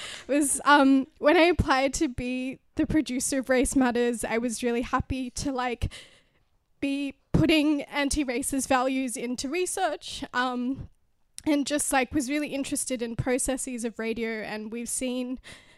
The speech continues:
you know, the impact of that in a film like Born in Flames. And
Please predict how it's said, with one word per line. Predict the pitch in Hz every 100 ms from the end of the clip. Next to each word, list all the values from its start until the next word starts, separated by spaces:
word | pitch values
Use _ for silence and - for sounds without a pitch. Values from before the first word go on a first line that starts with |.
| _
you | 262
know, | 277
the | 240 -
impact | 302 - 285 -
of | 247 214
that | 220 -
in | 247
a |
film | 262 294 247
like | 247 240
Born | - 269
in | 247 262
Flames. | - 240 240 277 - - - - - - _
And | - 285 277 285 -